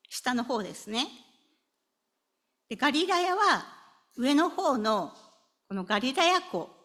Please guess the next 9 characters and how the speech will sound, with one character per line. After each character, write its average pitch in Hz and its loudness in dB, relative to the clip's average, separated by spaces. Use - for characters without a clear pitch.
周 285 0
辺 226 -2
の 302 2
地 233 -4
域 208 -6
の 190 -6
こ 190 -8
と 285 2
を - -10